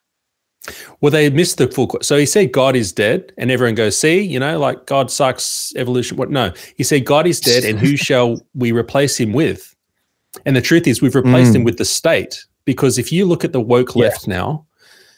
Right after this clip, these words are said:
Speaker 1: they are so religious. It's not funny, man. And you wanna start talking about vaccines? I don't know what you can talk about on your channel, but y-, they, they are so
Speaker 2: Yep.
Speaker 1: religious.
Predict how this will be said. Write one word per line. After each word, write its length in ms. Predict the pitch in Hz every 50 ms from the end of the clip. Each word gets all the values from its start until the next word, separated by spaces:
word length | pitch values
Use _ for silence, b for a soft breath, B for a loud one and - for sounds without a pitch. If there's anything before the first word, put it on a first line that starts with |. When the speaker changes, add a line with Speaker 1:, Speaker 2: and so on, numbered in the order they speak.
| b b b b b b
Speaker 1:
they 240 | 120 139 151 180 180
are 200 | 139 131 123 117
so 440 | - - - - - 143 143 147 147
religious. 760 | 143 135 139 120 110 113 110 107 - 117 107 - - - - -
It's 160 | - 113 -
not 180 | 139 139 - -
funny, 240 | - 127 113 113 107
man. 260 | 98 92 92 92 92
And 80 | -
you 60 | 123 147
wanna 120 | 165 156
start 280 | - - - 139 139 -
talking 220 | - 120 107 117
about 240 | 104 101 95 98 -
vaccines? 560 | 98 123 135 - - - 147 135 135 131 120
I 140 | 127 123 135
don't 100 | 139 127
know 80 | 113 110
what 140 | 107 107 104
you 60 | 104
can 100 | 110 95
talk 80 | 110
about 180 | 101 95 95 95
on 60 | 95
your 100 | 92 92
channel, 320 | 87 - 117 101 98 95 87
but 240 | 110 - - B B B B B -
y-, 100 | 123 123 -
they, 160 | 110 143 131 113
they 80 | 135 143
are 80 | 135
so 180 | - - - 165
Speaker 2:
Yep. 80 | 165
Speaker 1:
religious. 680 | 160 160 160 - 175 160 113 - - - - - -